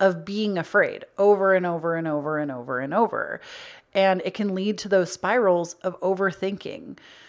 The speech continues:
So there are so many ways to break through this, but the first point I wanted to make is that your trigger is not there to hurt you. And also, what some people are triggered by is another person's inspiration. So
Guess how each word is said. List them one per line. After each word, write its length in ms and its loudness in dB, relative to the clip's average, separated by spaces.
So 600 4
there 120 8
are 60 6
so 240 6
many 220 0
ways 440 6
to 120 0
break 320 4
through 280 -4
this, 460 2
but 480 4
the 120 -4
first 280 0
point 220 4
I 40 6
wanted 260 2
to 100 -8
make 300 -4
is 100 -4
that 140 2
your 120 2
trigger 400 0
is 160 2
not 200 2
there 160 0
to 80 -2
hurt 260 -6
you. 320 -12
And 120 4
also, 600 4
what 200 8
some 420 6
people 440 0
are 240 8
triggered 500 -2
by 460 4
is 160 4
another 400 6
person's 500 -4
inspiration. 1000 -6
So 420 6